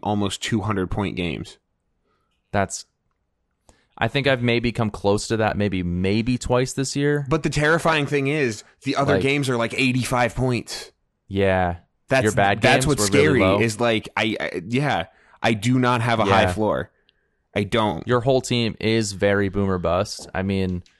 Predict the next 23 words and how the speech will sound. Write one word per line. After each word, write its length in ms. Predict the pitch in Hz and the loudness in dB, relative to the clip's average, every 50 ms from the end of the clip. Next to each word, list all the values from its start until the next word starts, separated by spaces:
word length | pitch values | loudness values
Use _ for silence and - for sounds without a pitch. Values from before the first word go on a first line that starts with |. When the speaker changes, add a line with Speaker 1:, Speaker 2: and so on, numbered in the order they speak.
| _ _ _ | _ _ _
Speaker 1:
I 80 | 151 170 | -2 0
mean, 260 | 185 196 196 185 160 | 0 0 -2 -2 0
well, 140 | 180 180 180 | 0 2 2
Speaker 2:
'Cause 160 | 180 - 151 | 2 2 2
Speaker 1:
less 160 | 175 220 254 | 2 2 2
Speaker 2:
it 60 | - | 2
Speaker 1:
so, 180 | - 254 240 220 | 2 2 2 4
less 240 | - 151 170 175 - | 4 2 0 0 0
so 160 | - 208 196 | 0 0 2
now, 380 | 180 170 175 175 175 175 165 - | 2 0 0 0 0 0 0 0
e-, 240 | 101 123 117 110 117 | 0 0 2 2 0
especially 320 | 117 - 147 139 135 147 | 0 0 -2 0 2 0
with 120 | 127 104 - - | 0 0 0 -2
Thielen 320 | 117 113 110 107 104 101 | 0 0 2 2 0 0
out. 300 | 95 98 95 90 - - - - _ | 0 0 0 -2 -4 -6 -12 -14 _
Like, 180 | - 104 101 - | -2 0 0 0
I, 240 | - 113 117 117 - | 0 0 0 0 0
I 140 | - 110 113 | 0 -2 0
know, 260 | 113 117 117 113 110 | 0 0 2 2 2
like, 200 | 104 98 104 92 | 2 2 0 0
Justin 260 | - 117 113 - 123 107 | 0 -2 -2 -2 -2 -2
Jefferson's 460 | 113 110 - 110 92 - 95 92 95 | -2 -2 -2 -4 -4 -4 -6 -6 -4
gonna, 280 | 92 101 92 90 - | -4 -2 -2 -2 -4